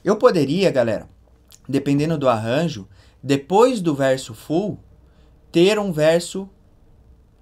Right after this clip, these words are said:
caindo, um verso construção ou desconstrução, como você quiser chamar. Não importa o nome, tá? Não se apegue aos nomes. Depois do verso full, eu poderia ter um verso caindo pra cair no break.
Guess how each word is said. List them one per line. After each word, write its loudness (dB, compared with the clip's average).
caindo, 2
um -6
verso -2
construção -6
ou -8
desconstrução, -10
como -14
você -12
quiser -8
chamar. -4
Não -4
importa 4
o 0
nome, 2
tá? 0
Não -2
se -6
apegue 0
aos 0
nomes. -10
Depois 0
do -4
verso 0
full, -6
eu -8
poderia -2
ter -6
um -4
verso 2
caindo -2
pra -4
cair -4
no -2
break. -8